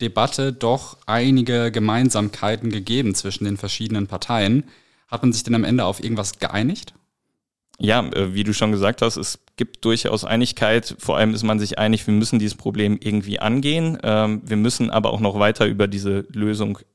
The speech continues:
Speaker 2: diskutieren. Das war, ähm, oder eine mögliche Lösung.
Speaker 1: Also hat man sich geeinigt, nochmal wieder drüber zu reden, oder?
Speaker 2: Ja, man hat sich quasi d-, geeinigt, äh,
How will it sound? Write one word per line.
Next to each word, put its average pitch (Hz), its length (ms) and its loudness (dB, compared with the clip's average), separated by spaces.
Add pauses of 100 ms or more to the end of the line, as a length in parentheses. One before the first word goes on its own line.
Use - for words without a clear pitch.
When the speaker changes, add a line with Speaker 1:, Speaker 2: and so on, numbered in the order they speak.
(100)
Speaker 2:
diskutieren. 123 680 -2 (360)
Das - 340 -2
war, 107 420 2
ähm, 101 320 0
oder - 220 -8
eine 101 140 -4
mögliche 117 520 2
Lösung. 120 500 2 (320)
Speaker 1:
Also 110 260 0
hat 123 120 0
man 113 160 4
sich 107 140 -4
geeinigt, 104 500 -2
nochmal 104 360 -2
wieder 101 180 -2
drüber 95 240 -4
zu - 100 -6
reden, 98 300 -6
oder? 98 360 -10
Speaker 2:
Ja, 120 220 4
man 110 260 4
hat - 160 2
sich 120 300 2
quasi 107 580 2
d-, 117 200 -4 (400)
geeinigt, 107 640 -2
äh, 104 260 0